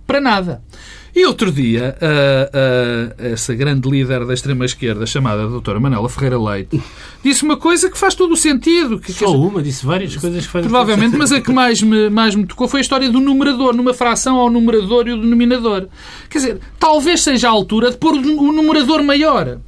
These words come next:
Speaker 1: E nós teríamos tido o numerador maior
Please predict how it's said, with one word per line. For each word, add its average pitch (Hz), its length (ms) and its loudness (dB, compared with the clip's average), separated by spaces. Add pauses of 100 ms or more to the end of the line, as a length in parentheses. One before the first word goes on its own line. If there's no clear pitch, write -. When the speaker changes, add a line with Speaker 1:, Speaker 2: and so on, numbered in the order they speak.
(300)
Speaker 1:
E 226 100 2
nós 311 240 2
teríamos 277 400 0
tido 185 260 0
o - 20 4
numerador 185 580 2
maior 151 420 0